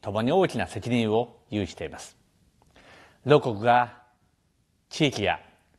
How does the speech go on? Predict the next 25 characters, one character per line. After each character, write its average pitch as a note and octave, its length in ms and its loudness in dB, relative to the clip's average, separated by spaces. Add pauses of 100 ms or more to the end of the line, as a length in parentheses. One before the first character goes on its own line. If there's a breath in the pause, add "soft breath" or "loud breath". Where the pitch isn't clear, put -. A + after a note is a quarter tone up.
(320)
世 - 260 0
界 E3 220 6
の A#2 80 -4
課 A#2 120 -2
題 A#2 180 0
に A2 100 -6
協 - 160 -4
力 F#3 180 -2
し - 60 -20
て E3 100 0
取 D#3 160 -2
り C#3+ 60 -8
組 D#3 180 0
み、 F2 200 -6 (840)
国 D3 200 2
際 G3 220 4
社 G3 160 0
会 E3 280 2
へ G#3 80 2
の E3 80 -2
貢 B2 240 -2
献 A2+ 240 -2
を B2+ 280 -2 (300)
共 D3+ 260 2
に D3 240 -2